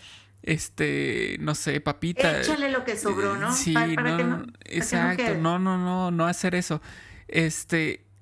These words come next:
Speaker 1: hay que detenernos antes. Y la cuestión también tiene que ver, yo creo que algo que, que ayudaría mucho en este, para lograr esto <coughs> es, em, comer despacio,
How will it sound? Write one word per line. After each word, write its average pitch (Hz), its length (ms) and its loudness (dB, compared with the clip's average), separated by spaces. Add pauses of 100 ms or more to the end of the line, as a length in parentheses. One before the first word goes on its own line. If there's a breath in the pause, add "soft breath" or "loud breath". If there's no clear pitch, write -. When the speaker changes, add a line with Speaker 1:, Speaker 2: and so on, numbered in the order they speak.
Speaker 1:
hay 180 160 2
que 196 160 0
detenernos 147 640 -2
antes. - 380 -8 (280 loud breath)
Y 165 140 0
la 175 160 2
cuestión 220 360 0
también 208 340 0
tiene 202 260 0
que 196 80 2
ver, 190 160 0
yo 185 100 0
creo 185 160 -4
que 196 80 2
algo 190 180 0
que, 147 300 0
que 156 120 0
ayudaría 143 440 0
mucho 185 300 2
en 170 80 0
este, - 300 -4
para 139 220 0
lograr 143 380 2
esto 175 420 0 (280 loud breath)
<coughs> - 240 -18
es, - 400 -2 (920)
em, 143 500 0 (1120)
comer 156 420 0
despacio, 175 720 -4